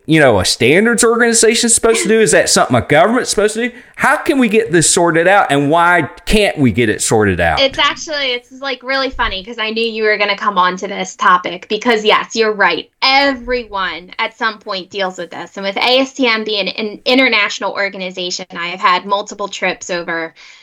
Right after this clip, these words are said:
Speaker 2: um, internationally before. And even when we have meetings,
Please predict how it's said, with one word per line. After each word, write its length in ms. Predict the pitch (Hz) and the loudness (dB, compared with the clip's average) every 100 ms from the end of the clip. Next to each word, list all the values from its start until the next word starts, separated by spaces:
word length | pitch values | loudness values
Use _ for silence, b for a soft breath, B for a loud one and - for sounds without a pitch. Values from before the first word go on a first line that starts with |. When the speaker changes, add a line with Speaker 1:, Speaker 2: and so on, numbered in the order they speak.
| b b b | b b b
Speaker 2:
um, 440 | 214 202 180 165 262 - | 2 4 4 0 -4 -2
internationally 800 | 262 233 180 190 190 196 185 180 | 0 0 0 -2 -6 -10 -10 -10
before. 580 | 180 180 175 170 170 - - | -12 -10 -10 -10 -14 -14 -4
And 480 | 214 202 190 190 - | -2 0 -2 -8 -8
even 280 | 285 311 285 | -4 0 2
when 140 | 262 | 2
we 100 | 247 | 2
have 220 | 226 202 196 | 0 0 -2
meetings, 600 | 214 190 - - _ | -6 -6 -10 -20 _